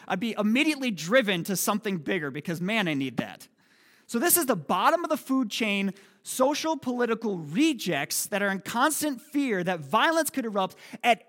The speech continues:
any moment and they would be defenseless. The only thing that they can have is food and clothing. And Jesus is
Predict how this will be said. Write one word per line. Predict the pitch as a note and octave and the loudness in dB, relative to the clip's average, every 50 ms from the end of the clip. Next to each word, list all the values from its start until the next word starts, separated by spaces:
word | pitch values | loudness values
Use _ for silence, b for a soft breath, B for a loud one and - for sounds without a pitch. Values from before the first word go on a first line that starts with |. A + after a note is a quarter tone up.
| _ | _
any | - G#3+ C4 C#4+ D#4 D#4 | 2 4 4 6 6 4
moment | C#4+ B3+ C#4 D4 C#4+ A3 E3+ C#3+ F3+ - B B B B - | 6 6 6 6 4 4 2 -2 -6 -10 B B B B 0
and | A#3 A3+ G#3 D#3+ | 0 0 2 4
they | F#3+ B3 C#4+ | 4 4 4
would | D4 C#4 | 2 0
be | A3+ C4+ C4 G#3+ | 0 -2 -2 0
defenseless. | F3 G3 E3+ - - - - - G3+ F#3 D#3+ - - - A#2+ F2+ - - - - - _ _ _ _ _ _ _ _ _ _ _ _ _ _ _ | -2 -2 -4 -4 -6 -16 -4 -2 -2 -2 0 -2 -4 -4 -6 -10 -10 -10 -10 -10 -12 _ _ _ _ _ _ _ _ _ _ _ _ _ _ _
The | - F#3 A3+ - | -6 -4 -4 0
only | A#3 C#4 D#4 D#4 C#4+ C4+ A#3+ | 2 2 2 4 2 2 0
thing | - - A#3 A3 F#3+ F3+ D3+ | 0 0 0 0 0 0 -2
that | D3 C#3+ | -4 -4
they | - - | -4 -6
can | D3+ - C#3 | -6 -4 -8
have | A#2+ - D3+ C#3+ C3+ A#2 A2+ G#2 - | -8 -6 -6 -4 -4 -6 -8 -12 -10
is | - C3+ C3+ B2 - | -10 -10 -8 -10 -12
food | - - - - - A3 B3+ A#3+ D3 A#2 G2 - - - _ _ _ _ _ _ _ _ _ _ _ | -16 -18 -20 -8 -4 -2 -2 -2 -2 -6 -8 -16 -20 -20 _ _ _ _ _ _ _ _ _ _ _
and | - C3 C#3+ - | -10 -10 -8 -10
clothing. | - - - A3+ B3 A#3 D#3 C#3 G#2 G#2 - - b b b b b b b b | -12 -4 -2 0 0 0 -2 -4 -12 -14 -16 -18 b b b b b b b b
And | - F#3 | -4 -4
Jesus | D#3+ F3 A#3 A3+ B3+ A#3+ A#3 G3 | -2 -2 -2 -2 -2 -2 -2 -4
is | E3 D#3 | -6 -8